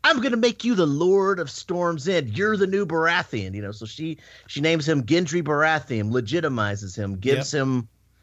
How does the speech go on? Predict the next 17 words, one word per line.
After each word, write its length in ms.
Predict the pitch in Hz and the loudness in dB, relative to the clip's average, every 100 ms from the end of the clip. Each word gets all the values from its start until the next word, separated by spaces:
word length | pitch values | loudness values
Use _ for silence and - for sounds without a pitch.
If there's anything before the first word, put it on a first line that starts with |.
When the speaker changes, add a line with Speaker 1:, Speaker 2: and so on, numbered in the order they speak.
| _ - | _ -2
Speaker 1:
you 100 | 113 | 4
know, 160 | 104 | 4
Storm's 640 | 101 - - 143 143 135 113 | 2 0 2 4 4 2 2
End, 320 | 131 110 95 | 2 2 2
wherever 360 | 101 110 101 101 | 2 2 4 4
that 260 | 98 95 | 4 2
is. 320 | 92 92 90 131 | 0 -2 -6 -8
Speaker 2:
And 40 | |
Speaker 1:
And 60 | 120 | -8
Speaker 2:
everybody's 360 | 135 139 143 | -6 -2 2
Speaker 1:
he's 120 | 147 151 | 2 2
like 80 | 147 | 0
Speaker 2:
happy. 420 | - 143 139 151 | -2 -6 -4 -4
"Oh, 320 | 247 247 214 | -4 -6 -6
hooray! 1160 | 185 233 226 226 220 214 202 196 185 175 165 143 120 | -8 -8 -8 -8 -8 -6 -6 -4 -6 -6 -8 -10 -14
That's 240 | 160 156 185 | -14 -14 -6
nice." 640 | 185 180 147 131 - - | -4 -2 -6 -6 -12 -14